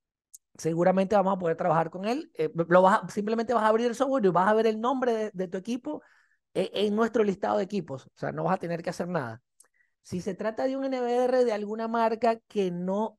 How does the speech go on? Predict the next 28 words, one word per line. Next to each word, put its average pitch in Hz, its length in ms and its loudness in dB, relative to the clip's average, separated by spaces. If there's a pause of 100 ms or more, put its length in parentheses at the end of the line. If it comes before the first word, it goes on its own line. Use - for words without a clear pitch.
(100)
que 160 240 -2
no 170 240 0
es 208 100 2
reconocida 226 720 0
comercialmente, 208 960 -4 (680)
entonces 165 320 0
ahí 190 160 4
tocaría 208 420 4
ver, 220 320 6
este, 143 680 -6 (180)
esa 190 300 2
marca, 220 540 2 (680)
cu-, - 260 -2
cuál 208 380 6
es, 240 320 0 (220)
cuál 202 260 0
es 233 100 -4
la 226 160 -2
sintaxis 233 840 -2
o, 151 420 0
o 151 180 4
U 185 220 4
R 240 360 4
L 220 140 -2
con 196 220 -6
que 180 240 -4
esa 196 320 0
marca 196 460 -2